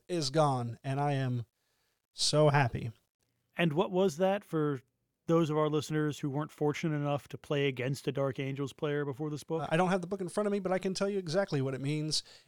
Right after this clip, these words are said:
Speaker 1: If you have fewer units on the table than your opponent at the end of the game, they get D three victory points extra. I lost
Speaker 2: Ah.
Speaker 1: ha-, more than half the games I lost were due to that stupid rule.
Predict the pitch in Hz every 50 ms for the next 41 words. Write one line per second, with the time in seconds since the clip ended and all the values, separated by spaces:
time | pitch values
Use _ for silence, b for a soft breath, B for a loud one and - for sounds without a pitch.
0 | B - 277 240 - 220 220 202 151 175 180 170 - - 180 190 180 165 151 170
1 | 170 160 - - - 160 156 147 135 - - 165 156 151 147 131 135 135 135 127
2 | 127 120 - 147 143 139 - 139 - - 139 131 135 131 123 127 127 131 160 170
3 | 175 180 175 175 170 b b b b b - 170 175 165 180 - - 143 - 175
4 | 202 214 196 - 170 170 175 185 190 170 135 131 175 175 - 170 156 135 - -
5 | - 131 127 - - - - 156 139 131 - - - 135 131 131 135 - _ _
6 | _ _ _ _ _ _ _ _ _ _ _ _ _ _ _ _ _ _ _ _
7 | _ _ _ _ _ _ _ _ _ _ _ _ _ _ _ _ b b b b
8 | b - 151 151 160 147 147 156 156 156 - 127 123 120 113 110 104 B B B
9 | B B _ _ - - 190 202 - - 151 175 196 202 185 190 170 123 156 240
10 | 262 - - 214 190 208 208 208 202 160 175 170 160 156 156 151 151 - - 135
11 | 123 127 135 139 131 120 127 127 127 - - - - - 131 - 131 131 117 -
12 | - - -